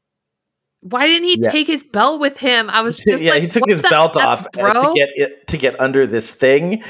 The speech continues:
Speaker 2: and, like, one of those, those screens that come down, f-, store shopper screens.
Speaker 1: Yep.
Speaker 2: And, um,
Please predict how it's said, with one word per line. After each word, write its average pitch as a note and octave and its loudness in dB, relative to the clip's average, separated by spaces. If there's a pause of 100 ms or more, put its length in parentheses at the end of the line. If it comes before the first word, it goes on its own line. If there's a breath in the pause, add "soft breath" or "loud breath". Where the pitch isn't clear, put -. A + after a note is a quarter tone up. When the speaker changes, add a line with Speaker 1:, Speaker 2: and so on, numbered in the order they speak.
(280 loud breath)
Speaker 2:
and, A2+ 0
like, A#2 -2
one B2 0
of A#2 -2
those, G#2+ -4
those G#2+ -2
screens C3 -2
that C3+ 2
come C3+ 0
down, B2+ 2
f-, - -10
store B2+ 0
shopper - -4
screens. E3 -6 (260 loud breath)
Speaker 1:
Yep. F#3+ -6
Speaker 2:
And, A2+ 0
um, G2+ 0